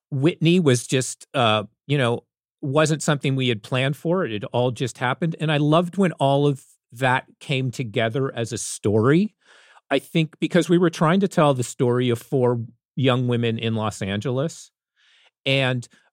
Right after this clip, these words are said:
the first season and, and Teen Vogue and the, you know, the party of letting people in or not, whatever that dynamic was, like,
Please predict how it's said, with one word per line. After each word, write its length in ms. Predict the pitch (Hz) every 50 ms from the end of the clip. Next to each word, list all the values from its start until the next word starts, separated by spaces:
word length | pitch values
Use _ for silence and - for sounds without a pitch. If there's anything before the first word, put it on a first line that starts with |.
| _ -
the 80 | 165 165
first 320 | - - 240 240 233 - -
season 420 | 226 226 226 180 240 208 202 - - -
and, 240 | 147 143 139 139 - _ _ _ _ -
and 260 | 160 156 156 151 135 -
Teen 320 | - - 208 208 196 180
Vogue 580 | 139 - 165 147 151 156 170 160 170 165 143 - - -
and 300 | 131 135 135 131 120 110
the, 300 | 143 131 117 113 113 - -
you 120 | 151 156
know, 220 | 135 98 95 95 _ _ _
the 80 | - -
party 540 | - _ - 160 139 139 135 143 156 160 123
of 180 | 101 85 - - 113
letting 280 | 104 110 113 110 107
people 360 | - 123 113 - - 113 117
in 140 | 110 120 113
or 100 | 110 104
not, 340 | 107 110 110 110 117 117 -
whatever 280 | 131 131 139 131 139 127
that 240 | 127 120 123 -
dynamic 580 | - 135 123 120 117 117 110 110 123 131 - -
was, 280 | 139 135 143 143 - -
like, 240 | 127 120 117 -